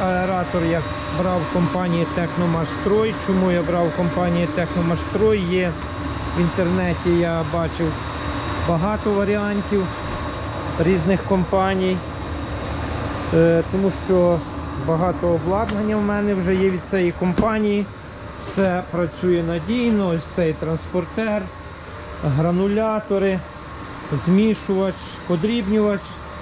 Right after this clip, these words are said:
Все це я брав в компанії Техномашстрой. Мені подобається якість, ціна, тому аератор також я вирішив взяти в компанії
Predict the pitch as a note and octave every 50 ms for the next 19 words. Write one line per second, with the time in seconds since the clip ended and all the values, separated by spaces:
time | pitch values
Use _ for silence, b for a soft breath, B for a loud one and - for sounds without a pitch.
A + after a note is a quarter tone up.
0 | - - - - - - - - - - G3 F#3 F#3 - F#3 F3+ F3+ E3+ D#3 F#3
1 | G3 G3+ G3+ E3 - F#3+ F3+ E3 - - G3 F#3 F#3 F#3 F#3 F#3 - - F#3 E3+
2 | - - F#3 F#3 F3+ F3 E3+ D#3+ - - - E3+ D#3 D3 C#3 C3+ B2 G#2+ - -
3 | - - - - - - - - - - - D#3+ E3+ F#3 G3+ G3+ - G3 F#3+ E3
4 | F#3+ F#3 E3 F3 F3 E3+ E3 D#3+ - F#3 F3 F#3 G3 G#3+ A3 A3 - - A3+ G3
5 | - - - - - - - - - - - F#3 F3+ F#3 F#3+ G3+ G#3 G#3 G#3+ A3
6 | G3 - - - - - - - - - - - - - - - - - - F#3
7 | G3 G#3+ A#3+ A#3 A3+ - - - - - - - - F3+ F3 E3+ E3+ G3 G3+ G#3
8 | G3+ F#3+ E3+ D#3 - E3+ D#3+ - - G#3+ G#3+ G#3 - - G3 F#3+ F#3+ G3 F#3+ F#3
9 | - - - - - - - - - - - - - - - - - - - -
10 | - - - - D3 D3 F#3 G3 G3 G3+ - - - G3 F#3+ F3+ D#3+ D3+ D3 F3
11 | F3 F#3 F3+ F#3 F#3 D#3 - - F3 E3 C#3+ - F3 F3 F#3 F3+ F3+ F3